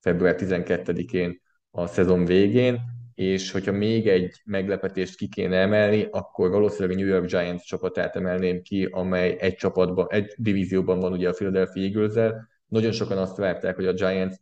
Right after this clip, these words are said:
lehet, hogy a top háromban fog draftolni, ami ugye azt jelenti, hogy a három legrosszabb mérlegű csapat között lesz a szezon végén. Ehhez képest ott vannak a rájátszásban,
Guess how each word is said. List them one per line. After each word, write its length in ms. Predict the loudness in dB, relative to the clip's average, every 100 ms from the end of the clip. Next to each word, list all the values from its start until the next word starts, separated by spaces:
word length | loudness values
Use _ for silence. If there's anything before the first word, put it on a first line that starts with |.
| _
lehet, 260 | -6 -2 -2
hogy 120 | -4
a 80 | -4
top 220 | -4 -4
háromban 500 | -2 0 0 0 0
fog 180 | 0 0
draftolni, 440 | 0 -2 -4 -4
ami 120 | -4
ugye 140 | -2 -2
azt 140 | -2
jelenti, 260 | -4 -4 -4
hogy 100 | -2
a 40 |
három 440 | -2 -2 -2 -4 -10 _ _ -2
legrosszabb 520 | 0 2 0 0 0
mérlegű 320 | 2 0 -2
csapat 320 | -6 -6 -6
között 280 | -4 -2 -2
lesz 180 | -2 -8
a 40 |
szezon 320 | -6 -2 0
végén. 440 | 2 4 4 2 0
Ehhez 300 | -4 -4 -4
képest 380 | -4 -2 -4 -2
ott 140 | -2
vannak 240 | -2 -2 0
a 40 |
rájátszásban, 760 | 0 2 2 2 2 2 -2